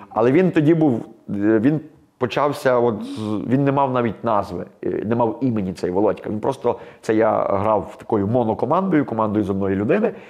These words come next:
І потім буквально там через півроку ми вже з V I P Тернопіль, е, разом почали, е, виступати. Треба було придумати, для чого, ну, хто цей чоловік в команді, для чого він.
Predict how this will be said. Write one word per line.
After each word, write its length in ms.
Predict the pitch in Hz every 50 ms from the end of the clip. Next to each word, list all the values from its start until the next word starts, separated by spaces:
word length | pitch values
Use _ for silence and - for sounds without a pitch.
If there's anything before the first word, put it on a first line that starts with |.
| - - - -
І 60 | 117
потім 480 | - - 165 196 190 196 165 139 127 104
буквально 560 | - 113 101 110 - 120 127 139 143 139 123
там 260 | 107 123 110 101 92
через 280 | - 117 110 117 110 -
півроку 420 | - 120 117 117 139 160 160 151
ми 100 | 120 120
вже 200 | 110 101 104 107
з 60 | 95
V 40 | 98
I 200 | 110 110 101 104
P 80 | 107 92
Тернопіль, 420 | 110 107 110 107 98 92 101 95 95 - - - - - -
е, 160 | 104 - -
разом 420 | - 117 123 127 113 127 113 95 85
почали, 420 | 104 95 - 107 104 98 98 98
е, 260 | 95 95 - - - - 98 95 95 92 92 95
виступати. 760 | 95 95 90 101 101 - - 110 - 175 208 196 - 165 151 - - - -
Треба 200 | - 143 135 131
було 200 | 120 127 127 117
придумати, 420 | 92 123 117 127 131 131 110 113 107
для 140 | 104 110
чого, 280 | - - 131 110 101 - -
ну, 100 | 135 123
хто 300 | - - - 143 143 -
цей 320 | - - 113 101 90 - - - - _ _ _ _ _ _ _ - - 65 - - - _ _ _
чоловік 440 | - - 147 131 127 123 151 160 160
в 80 | - -
команді, 420 | - - 139 139 123 113 90 - 95
для 140 | 95 123 120
чого 320 | - - 120 101 87 85
він. 140 | 90 87